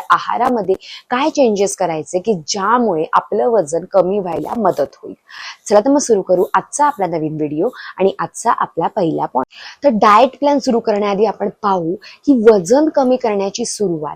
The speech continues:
ही कधी करायची. So जर तुमची नॉर्मल डिलिव्हरी असेल तर सहा आठवड्यानंतर तुम्ही तुमच्या आहारामध्ये बदल करू शकता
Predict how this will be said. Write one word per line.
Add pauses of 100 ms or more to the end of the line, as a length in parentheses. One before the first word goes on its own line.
ही
कधी
करायची. (460)
So
जर
तुमची
नॉर्मल
डिलिव्हरी
असेल (380)
तर (200)
सहा
आठवड्यानंतर (340)
तुम्ही
तुमच्या
आहारामध्ये
बदल
करू
शकता